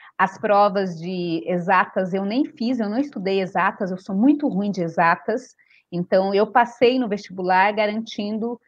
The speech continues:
a, a, o, as outras, né? Eu fui lá e ralei, estudei as outras e fiz as outras. Só que daí, André, eu passei, mas eu não tinha emprego.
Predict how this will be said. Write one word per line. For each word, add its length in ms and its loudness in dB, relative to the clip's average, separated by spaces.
a, 380 0
a, 40 -4
o, 320 -4
as 280 -2
outras, 580 0
né? 240 -2
Eu 80 -4
fui 220 -8
lá 240 4
e 60 -4
ralei, 480 2
estudei 520 -2
as 180 -4
outras 500 -2
e 60 -6
fiz 240 -8
as 180 -2
outras. 480 -6
Só 180 4
que 120 -4
daí, 280 6
André, 360 6
eu 100 0
passei, 640 2
mas 160 0
eu 80 4
não 100 0
tinha 200 -4
emprego. 540 2